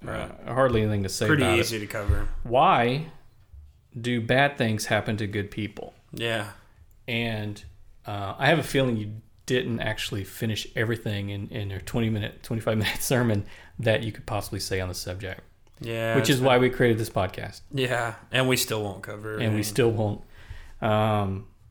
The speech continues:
Speaker 1: wow, light one. So why don't
Speaker 2: Yeah.
Speaker 1: you get us caught up?
Speaker 2: Yeah, so big question, hard to present. Um, and I have to confess, some of, some of the, some of the parts of the series have felt like a lecture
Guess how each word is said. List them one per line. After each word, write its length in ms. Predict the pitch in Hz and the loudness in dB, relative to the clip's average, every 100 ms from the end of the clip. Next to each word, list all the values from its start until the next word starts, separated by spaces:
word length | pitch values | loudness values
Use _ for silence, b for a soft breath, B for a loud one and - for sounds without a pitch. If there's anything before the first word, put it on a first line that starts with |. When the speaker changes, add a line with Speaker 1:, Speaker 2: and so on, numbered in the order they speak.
| - - - - | -20 -20 -16 0
Speaker 1:
wow, 480 | 113 113 98 95 98 - - - | 4 6 4 0 -6 -20 -20 -20
light 300 | - 101 107 | -6 -2 -2
one. 240 | 117 95 92 | -4 -8 -8
So 400 | - 101 95 98 - - B - | -6 -4 -4 -8 -14 -20 B -8
why 200 | 113 127 | 0 2
don't 100 | 131 | 4
Speaker 2:
Yeah. 180 | 123 117 | 2 2
Speaker 1:
you 60 | |
get 200 | 123 127 | 2 2
us 220 | 127 117 | 2 2
caught 400 | - - 117 110 | 0 -4 0 2
up? 320 | 113 104 - - - - | 2 0 -2 -8 -14 -4
Speaker 2:
Yeah, 200 | 139 156 | 4 4
so 320 | 151 180 175 156 | 6 6 6 6
big 240 | 185 190 | 6 4
question, 880 | 160 143 139 - 139 135 135 131 135 - - - | 4 4 4 0 2 2 2 0 -4 -10 -20 -20
hard 360 | - - 127 127 | -14 0 2 2
to 80 | 123 | -2
present. 920 | 127 113 110 117 117 117 - - - - | -4 -4 -4 -2 -2 -4 -6 -10 -12 -12
Um, 640 | 123 113 113 113 110 110 107 - - b b b b b - _ - - | -12 -8 -8 -8 -8 -10 -14 -18 -20 b b b b b -20 _ -20 -4
and 100 | 135 | 2
I 80 | 165 | 4
have 140 | 196 | 4
to 80 | 190 | 2
confess, 460 | 143 113 - 127 - | -2 -2 4 4 6
some 220 | 135 139 | 4 2
of, 180 | 135 - | 0 0
some 200 | 160 170 | 0 2
of 100 | 151 | 4
the, 380 | 123 110 104 - - | 4 2 0 -4 -12
some 240 | - - | -2 0
of 80 | 147 | 2
the 80 | 120 | 0
parts 300 | - 117 110 | 2 0 0
of 80 | 110 | -4
the 60 | |
series 500 | 107 - 117 113 107 | -4 -2 -2 -2 -2
have 120 | 110 | -6
felt 240 | - 120 113 | -2 -2 0
like 200 | 110 104 | -2 -4
a 60 | 104 | -4
lecture 760 | 107 107 - 110 107 110 107 | -4 -4 -4 -6 -6 -6 -10